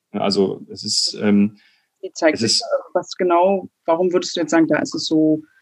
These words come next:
Speaker 2: groß oder wo der Unterschied ist so extrem als jetzt vielleicht in Deutschland beispielsweise oder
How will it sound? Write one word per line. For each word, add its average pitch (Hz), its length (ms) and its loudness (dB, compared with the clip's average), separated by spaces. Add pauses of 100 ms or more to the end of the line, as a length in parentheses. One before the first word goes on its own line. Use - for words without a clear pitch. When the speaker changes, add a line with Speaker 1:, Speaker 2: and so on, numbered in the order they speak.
(280)
Speaker 2:
groß 170 480 2
oder 160 160 -2
wo 160 180 0 (460)
der 160 140 0 (160)
Unterschied 165 360 0
ist - 120 -8
so 165 80 2
extrem 180 680 0
als 160 180 2
jetzt - 240 -6
vielleicht 147 380 0
in 147 180 2
Deutschland 147 540 -2
beispielsweise 180 680 -6
oder 156 220 -2